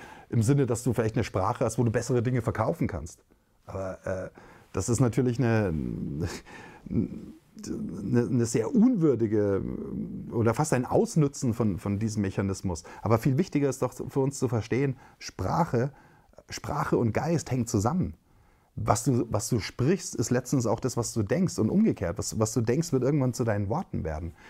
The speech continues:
Und, und bei den Worten kann man das dann so schön sehen.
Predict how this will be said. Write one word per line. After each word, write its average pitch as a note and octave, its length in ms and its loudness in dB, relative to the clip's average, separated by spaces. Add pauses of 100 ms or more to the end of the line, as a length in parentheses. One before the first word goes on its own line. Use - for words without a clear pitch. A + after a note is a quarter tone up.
(120)
Und, G#2+ 180 0
und A#2 220 0
bei A#2 120 2
den B2+ 160 2
Worten C#3+ 300 2
kann C#3+ 120 -2
man C#3 80 0
das C3 120 -4
dann B2+ 120 0
so B2 100 -2
schön A2+ 280 2
sehen. D#3 340 2